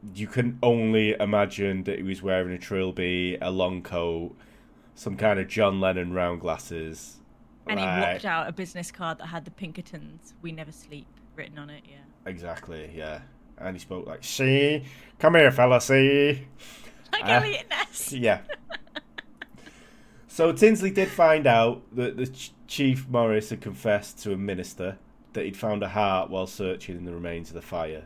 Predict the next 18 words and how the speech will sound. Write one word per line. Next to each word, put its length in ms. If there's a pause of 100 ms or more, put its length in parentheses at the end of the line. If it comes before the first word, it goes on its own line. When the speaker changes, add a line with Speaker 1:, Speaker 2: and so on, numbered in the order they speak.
Speaker 1:
that 80
he 60
buried 320
at 80
the 80
scene. 380 (760)
Now, 140
there's 160
a 40
few 240
things 360
here 320 (640)
that 340
pop 220
out 240
to 120
me. 260 (520)
One, 460